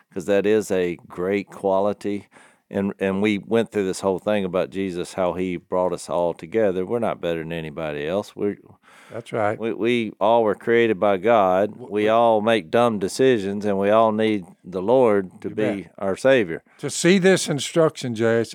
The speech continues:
Speaker 2: I just wanna bring up the point, and because it just didn't come to me just overnight.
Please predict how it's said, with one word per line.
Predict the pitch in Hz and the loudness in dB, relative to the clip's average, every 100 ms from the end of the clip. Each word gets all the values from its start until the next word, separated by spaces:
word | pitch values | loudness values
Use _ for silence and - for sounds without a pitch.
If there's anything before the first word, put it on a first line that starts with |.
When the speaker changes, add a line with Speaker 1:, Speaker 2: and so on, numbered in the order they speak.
| - | -2
Speaker 2:
I | 107 | 0
just | 123 135 120 - | 2 -2 -4 -6
wanna | 131 120 | -6 -6
bring | 113 - 110 127 127 | -10 -10 0 0 2
up | 131 - | 0 -2
the | |
point, | 127 151 120 101 - _ _ _ _ _ _ | -6 0 0 0 -8 _ _ _ _ _ _
and | 95 95 92 | -16 -14 -16
because | - 98 113 110 101 - _ _ _ _ 127 | -16 -10 -2 -2 -2 -8 _ _ _ _ -10
it | 120 | -10
just | 127 156 - | -8 -10 -4
didn't | 156 135 | -4 -2
come | 147 147 127 | -2 -2 -2
to | 135 139 | -4 -2
me | 123 117 107 | 0 0 -2
just | 110 101 - _ | -4 -6 -10 _
overnight. | 113 117 101 110 113 - | -6 -6 -2 2 2 0